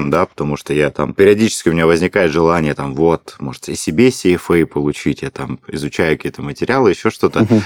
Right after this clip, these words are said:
Speaker 1: Но глобально как бы все-таки быть и инвестиционным консультантом, и финансовым консультантом, вот мое мнение, э, два в одном, ну, не получится. Ты либо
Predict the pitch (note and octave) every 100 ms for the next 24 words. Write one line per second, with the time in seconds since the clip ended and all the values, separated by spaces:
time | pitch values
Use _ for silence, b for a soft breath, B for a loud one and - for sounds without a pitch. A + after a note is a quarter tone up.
0 | B F2 G#2 G#2 F#2 C#2+ F2 E2+ E2 A#2+
1 | G#2+ F#2 D#2 D2 D#2 D2+ - G2+ - -
2 | E2+ D2 F2+ A#2+ C3+ - - - C3+ B2+
3 | A2+ - - A#2 G2+ E2+ E2+ E2 F#2+ E2
4 | F#2 E2 C#2+ C#2 - - A2 - G2+ A#2
5 | E3 - A#3 - E2+ - E2 D#2 D2 -
6 | C#2+ C2 - - A2+ C3+ A#2+ G#2 F2+ D#2+
7 | D2 C#2 C2+ - D2 C#2+ C2+ C#2 E2 F#2
8 | F2 E2+ B2+ C3 G2 F2 F2 E2+ - G#2
9 | F#2 D#2 - - - - _ G2+ G2 A2+
10 | A#2 F#2+ D#2+